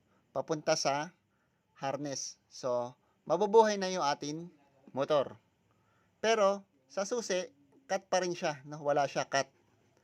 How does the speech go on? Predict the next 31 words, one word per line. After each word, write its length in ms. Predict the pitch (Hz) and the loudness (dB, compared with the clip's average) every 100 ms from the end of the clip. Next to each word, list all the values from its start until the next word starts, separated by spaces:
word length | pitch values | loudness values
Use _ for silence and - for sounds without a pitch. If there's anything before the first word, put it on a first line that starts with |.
| _ _ | _ _
Kasi 240 | - 175 | -8 -4
yung 160 | 160 147 | -2 2
galing 240 | 151 170 | 2 2
sa 80 | 180 | -2
battery, 480 | 165 165 165 135 135 _ _ _ _ _ _ _ _ _ 151 | -2 -2 -2 -8 -10 _ _ _ _ _ _ _ _ _ -4
cut 160 | 143 | -2
line, 400 | 151 127 127 131 151 _ _ _ _ _ _ _ _ - | 0 0 -2 -8 -16 _ _ _ _ _ _ _ _ -6
wala 240 | 139 160 170 | 0 2 2
siya 160 | 170 | 0
papunta 320 | 160 156 156 156 | -2 -4 -4 -6
sa 240 | 151 127 | -4 -2
harness. 240 | 127 127 | -2 -4
So, 80 | 151 | -2
hindi 240 | 160 196 220 | -2 -4 -2
gagana 400 | 196 175 160 160 | 2 4 2 -2
yung 80 | |
susi. 320 | 156 127 139 - _ - - 160 | -6 -8 -8 -8 _ -20 -10 -4
Ang 160 | 175 | 2
mapapagana 480 | 190 202 190 190 185 | 2 2 4 2 0
pa 80 | 175 | -4
lang 160 | 170 | -4
natin 240 | 156 151 143 | -6 -6 -6
dyan, 240 | 127 127 | -6 -4
yung 160 | 185 233 | -2 -2
remote. 400 | 151 127 131 - _ _ _ _ _ - - _ - _ _ _ - | -2 -2 -4 -6 _ _ _ _ _ -20 -20 _ -20 _ _ _ -16
So, 480 | 110 107 104 104 104 107 _ _ _ _ _ _ _ _ _ _ _ _ _ _ - _ _ _ _ - | -12 -10 -10 -12 -16 -20 _ _ _ _ _ _ _ _ _ _ _ _ _ _ -20 _ _ _ _ -8
ah, 240 | 120 120 | -2 -2
magiging 400 | 120 180 226 233 | 0 0 0 -2
kilis 400 | 226 226 226 - | -4 -4 -2 -2
na 80 | 214 | 0
siya, 160 | 202 | 4